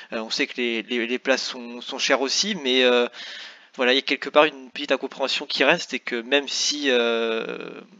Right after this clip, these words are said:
même si, voilà, on sait qu'il y a, il y a pas non plus tant de rassemblements que ça, il y a eu des, des, des, des rassemblements, je pense notamment ceux du mois de mars où il n'y avait pas de, d'enjeu particulier puisque c'était des, des amicaux,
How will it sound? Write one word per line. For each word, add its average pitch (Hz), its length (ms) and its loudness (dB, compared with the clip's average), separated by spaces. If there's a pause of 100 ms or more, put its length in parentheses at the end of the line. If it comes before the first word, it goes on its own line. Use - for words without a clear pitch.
(320)
même 131 140 -8
si, - 140 0
voilà, 156 160 4
on 123 40 -6
sait 120 140 -8
qu'il - 120 -2
y 110 40 2
a, 110 80 0
il 113 100 -8
y 117 60 -2
a 107 220 0 (180)
pas 123 100 2
non 123 100 -8
plus - 160 -16
tant 147 200 -2
de 135 40 -2
rassemblements 127 420 -2
que - 60 -14
ça, 180 100 4
il 165 80 2
y - 20 2
a - 20 2
eu 117 100 -4
des, 117 240 -2 (360)
des, 123 240 0
des, 117 240 -12
des 117 120 -4
rassemblements, 123 420 -4
je 135 120 -4
pense 123 200 -8
notamment 127 320 -8
ceux 131 140 -8
du 123 120 -16
mois 117 120 -4
de 120 60 -14
mars 143 360 2
où 127 40 -12
il - 20 -12
n'y 120 60 0
avait 110 120 -4
pas 123 200 0
de, 110 180 -10
d'enjeu 110 300 -8
particulier 135 400 -6
puisque - 280 -10
c'était - 300 -10
des, 110 340 -6
des - 160 -12
amicaux, 123 400 -4